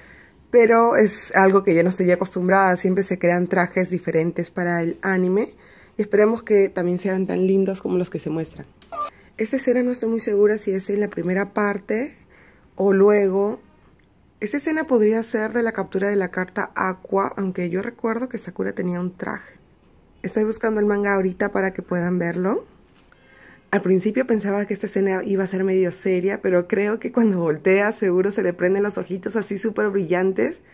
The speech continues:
Y obviamente comparte su alegría porque Sakura va a ser el nuevo Card Captor. Y esto me dice definitivamente que ya ese es el traje para el nuevo opening,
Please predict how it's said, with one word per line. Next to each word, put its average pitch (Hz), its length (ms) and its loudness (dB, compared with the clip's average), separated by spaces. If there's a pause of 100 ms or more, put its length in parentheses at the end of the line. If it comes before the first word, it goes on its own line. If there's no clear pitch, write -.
(500)
Y 233 200 4
obviamente 233 580 4
comparte 202 440 -2
su 214 100 -2
alegría 185 440 2 (140)
porque 247 240 0
Sakura 196 320 0
va 208 80 2
a 208 40 -4
ser 208 260 -2
el 196 120 2
nuevo 190 280 0
Card 190 180 -2
Captor. 190 440 -4 (680)
Y 190 80 0
esto 214 160 0
me 254 160 -2
dice 190 220 -4
definitivamente 190 840 0
que 185 160 0
ya 185 260 0
ese 185 260 -4
es 190 80 -8
el 180 140 -6
traje 170 260 -6
para 180 260 -4
el 151 80 -4
nuevo 160 320 -6
opening, 190 540 0